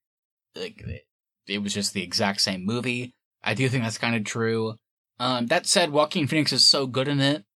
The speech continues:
and I think the direction is very great that it's worth watching. That said, what would a sequel look like? Joaquin Phoenix is not somebody that signs on to sequels, so the fact that he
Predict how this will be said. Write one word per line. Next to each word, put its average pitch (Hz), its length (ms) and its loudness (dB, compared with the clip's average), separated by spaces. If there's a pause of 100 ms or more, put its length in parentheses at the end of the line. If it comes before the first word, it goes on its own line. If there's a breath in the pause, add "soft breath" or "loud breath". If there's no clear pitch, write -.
(200)
and 120 80 -2
I 117 80 2
think 131 160 2
the 113 80 0
direction 110 440 0
is 104 160 -2
very 107 460 -2
great 110 440 -4 (140)
that 110 220 -2 (200)
it's 110 240 -8
worth 104 240 -2
watching. 135 680 -2 (460)
That 147 280 0
said, 165 240 4
what 113 360 0
would 170 120 0
a 123 100 2
sequel 104 460 0
look 117 200 -2
like? 180 260 -4
Joaquin 120 380 2
Phoenix 139 320 -2
is 110 160 -4
not 113 260 0
somebody 120 500 2
that 104 240 -4
signs 101 500 4
on 92 220 0
to 143 120 -4
sequels, 240 720 0
so - 140 -4
the 123 100 -2
fact 139 260 0
that 139 120 -6
he 107 240 -2